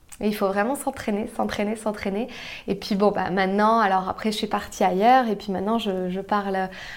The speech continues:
je parle anglais. Il y a eu cette transition où ça a quand même duré trois mois. Et avant, j'étais partie six mois en Cape Town quand même. Et trois mois au Canada. Et je parlais toujours pas anglais, pour vous dire. Je m'étais améliorée, je comprenais mieux, je pouvais écouter des séries, des films.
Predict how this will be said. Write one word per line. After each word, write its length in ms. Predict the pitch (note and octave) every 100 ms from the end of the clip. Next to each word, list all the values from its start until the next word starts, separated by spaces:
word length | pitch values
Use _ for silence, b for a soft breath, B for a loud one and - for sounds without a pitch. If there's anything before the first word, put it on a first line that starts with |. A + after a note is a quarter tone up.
| B
je 80 | G3+
parle 240 | G3+ A3+
anglais. 320 | A3+ A#3 C#4+ D4 B -
Il 40 | G#3
y 60 |
a 20 | G3+
eu 40 |
cette 220 | G3+ G3
transition 520 | - A3+ G#3+ A3+ C#4+
où 40 | C4+
ça 100 | A#3+
a 40 |
quand 120 | G#3+ G3+
même 160 | G3
duré 260 | G3 G3 G3
trois 260 | - G#3+
mois. 260 | G#3 B3 C#4+ - B B B
Et 80 | A3
avant, 220 | G#3+ B3
j'étais 220 | B3 G#3+
partie 280 | G#3 G3 -
six 160 | G#3 G#3
mois 140 | G#3+
en 100 | A3+
Cape 200 | A3+ C4
Town 260 | E4+ C#4 G#3+
quand 100 | G3+
même. 160 | F#3+ F#3
Et 120 | G#3+
trois 280 | G#3+ - B3+
mois 220 | B3+ C4+
au 80 | B3
Canada. 420 | A#3+ A3+ C4+ C#4+ -
Et 60 | G#3+
je 80 | -
parlais 280 | A3 G#3+
toujours 340 | G#3+ C4+ C#4 C4
pas 180 | - A#3+
anglais, 340 | B3+ D#4 D4
pour 180 | A#3 G#3+
vous 120 | G#3
dire. 200 | G#3 C#4 - B B B B B - G3+
Je 80 |
m'étais 220 | G#3 G3 A#3
améliorée, 760 | A#3 G3 F#3+ F#3+ G3 A#3 C#4
je 80 | C4+
comprenais 420 | - F#3+ F#3 F#3+
mieux, 240 | F#3+ G#3 B3+
je 80 | B3
pouvais 200 | G#3 G3
écouter 260 | F#3+ G3+
des 100 | F#3+
séries, 320 | F#3+ F#3+ A3
des 120 | G3+ F3+
films. 380 | - C#4 B3+